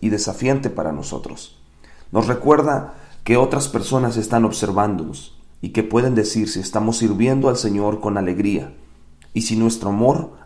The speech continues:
a Él se manifiesta con buenas obras. Servir bien es servir bien con alegría.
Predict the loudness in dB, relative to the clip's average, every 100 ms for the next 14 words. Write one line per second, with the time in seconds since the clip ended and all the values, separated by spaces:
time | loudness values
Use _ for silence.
0 | -6 0 4 6 4 2 -2 -2 -4 -2
1 | -2 -2 -4 -6 -16 -10 -6 -2 0 0
2 | -4 -6 -6 -8 -12 -16 -20 -20 -20 -20
3 | -20 -20 -12 0 2 2 2 0 4 4
4 | 2 -2 -14 -16 -14 -4 0 0 -2 -2
5 | 0 2 4 4 4 2 2 2 0 -2
6 | -2 0 0 -2 -12